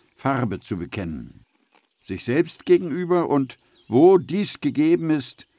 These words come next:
Auge in Auge mit einer züchterischen oder beobachtend beteiligten Öffentlichkeit.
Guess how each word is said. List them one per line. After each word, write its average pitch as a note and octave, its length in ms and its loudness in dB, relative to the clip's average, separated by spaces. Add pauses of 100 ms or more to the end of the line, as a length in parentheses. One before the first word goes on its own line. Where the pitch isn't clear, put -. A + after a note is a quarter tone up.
(420)
Auge F#3 480 2
in E3 320 -4
Auge A#2+ 400 2
mit G#2 280 -4
einer G2+ 320 -6
züchterischen C#3+ 920 -6 (480)
oder G3 440 2
beobachtend E3+ 1200 -2
beteiligten C#3 1080 -4
Öffentlichkeit. D2+ 920 -10